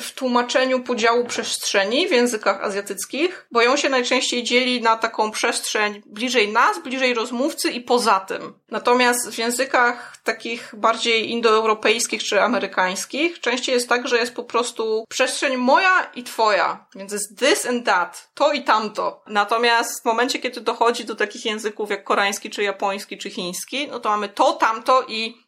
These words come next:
o wam to. E, nie, nie, ja często tak to tłumaczę,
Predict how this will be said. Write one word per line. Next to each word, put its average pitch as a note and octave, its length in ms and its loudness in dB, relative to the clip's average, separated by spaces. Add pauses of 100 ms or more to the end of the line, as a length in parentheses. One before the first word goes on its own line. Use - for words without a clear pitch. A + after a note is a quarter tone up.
(100)
o B3+ 60 6
wam G#3+ 340 2
to. E4 260 2 (360)
E, G#3 560 4
nie, A#3+ 200 -2
nie, A3+ 280 -12
ja A#3 160 -4
często C4 280 0
tak B3+ 160 0
to C4 100 0
tłumaczę, A#3+ 680 2